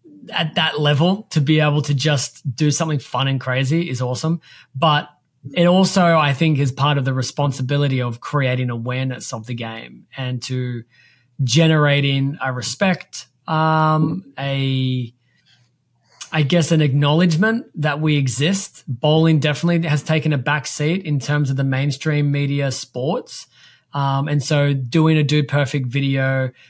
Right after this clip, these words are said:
throwing a ball out of a nascar, um, whilst fun, it's, it's promoting the game and just letting everybody know, "Hey, we're still here and I'm a part of it," and doing interviews like this,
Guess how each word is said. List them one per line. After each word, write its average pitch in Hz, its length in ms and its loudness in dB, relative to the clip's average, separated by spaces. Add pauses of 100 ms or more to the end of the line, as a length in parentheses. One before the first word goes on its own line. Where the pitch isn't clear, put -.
throwing 151 400 2
a 143 60 2
ball 139 240 0
out 135 120 2
of 131 80 0
a 135 60 0
nascar, 131 1080 -2
um, 131 380 -6
whilst 147 340 -2
fun, 139 460 0 (340)
it's, 147 280 -4 (360)
it's 147 180 -4
promoting 143 800 0
the 123 80 -2
game 113 680 -8 (160)
and 139 340 -4 (120)
just 180 240 0
letting 160 240 4
everybody 143 440 2
know, 131 520 0
"Hey, 196 460 -2
we're 131 100 -4
still 170 240 -2
here 143 380 -2 (400)
and 131 480 -4
I'm 143 160 0
a 160 60 0
part 139 280 0
of 120 100 -4
it," 139 240 -2 (120)
and 131 340 -8 (540)
doing 151 220 2
interviews 151 380 4
like 165 220 0
this, 156 380 -2